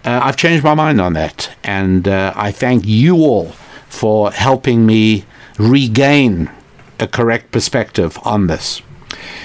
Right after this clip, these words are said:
And, uh, changing is what we're all about, making ourselves more than we were yesterday.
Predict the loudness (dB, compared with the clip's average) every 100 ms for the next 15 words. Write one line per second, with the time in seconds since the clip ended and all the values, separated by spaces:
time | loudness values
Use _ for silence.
0 | -18 -2 2 4 4 4 2 -2 -12 -4
1 | 0 2 4 4 4 2 2 2 4 2
2 | 0 0 0 2 2 4 2 0 -2 -6
3 | -8 -14 -14 -4 0 0 2 2 2 0
4 | -2 0 2 2 2 2 2 2 4 4
5 | 2 2 -2 -4 -4 -6 -8